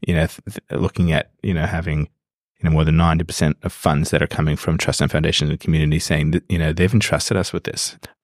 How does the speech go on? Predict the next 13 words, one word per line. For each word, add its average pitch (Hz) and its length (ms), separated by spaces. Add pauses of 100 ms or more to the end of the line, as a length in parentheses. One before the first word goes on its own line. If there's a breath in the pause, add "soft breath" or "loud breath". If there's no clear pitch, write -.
(100)
We've 104 140
gone 98 220
to - 160
university 80 680
on 78 240
their 73 140
dollar, 73 480 (160)
effectively - 500
learning 156 420 (220)
how 82 240
this 82 180
is 82 120
done 71 340